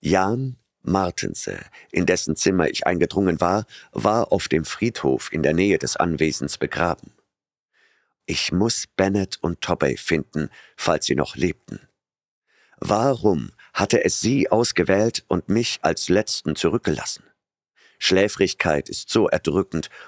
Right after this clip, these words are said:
und Träume sind so schrecklich. Schon nach kurzer Zeit wurde mir klar,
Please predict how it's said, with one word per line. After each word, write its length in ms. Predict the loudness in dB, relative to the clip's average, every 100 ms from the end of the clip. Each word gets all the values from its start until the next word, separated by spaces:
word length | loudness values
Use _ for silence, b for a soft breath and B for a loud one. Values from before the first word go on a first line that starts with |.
| B
und 180 | -8 -2
Träume 400 | 2 2 2 0
sind 200 | -2 0
so 200 | 0 0
schrecklich. 640 | -4 -8 -14 -18 -18 -20 _ _ _ _ _ b b b b
Schon 280 | 0 2 4
nach 320 | 2 0 0
kurzer 360 | 0 2 0
Zeit 320 | 2 0 2 0
wurde 160 | 0
mir 160 | 0 0
klar, 340 | 0 0 0